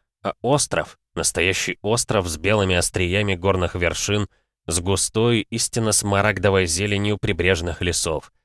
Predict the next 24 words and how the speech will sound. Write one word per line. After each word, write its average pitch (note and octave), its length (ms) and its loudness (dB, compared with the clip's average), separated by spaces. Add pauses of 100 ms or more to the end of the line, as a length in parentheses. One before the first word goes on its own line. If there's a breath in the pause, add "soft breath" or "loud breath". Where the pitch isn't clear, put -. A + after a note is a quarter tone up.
(340)
Сквозь G#2+ 400 0
заросли A#2 480 2
пробивались G2 600 0
бело-розовые G#2+ 760 2
купола G#2 480 2
и - 140 -2
островерхие G2 720 0
башенки, F#2+ 640 -2 (420)
все D3 220 0
сплошь B2 460 0
из G#2+ 200 0
полупрозрачного G#2 960 2
каменного F2 600 0
кружева. E2 520 -2 (480)
Казалось, C3 400 2
что - 280 -2
остров C3 340 -2
совсем B2+ 360 0
рядом, B2 380 2
протяни F#2+ 400 0
руку, G#2+ 320 0
и G#2+ 180 -2
вот A#2+ 280 2
он, F2+ 200 0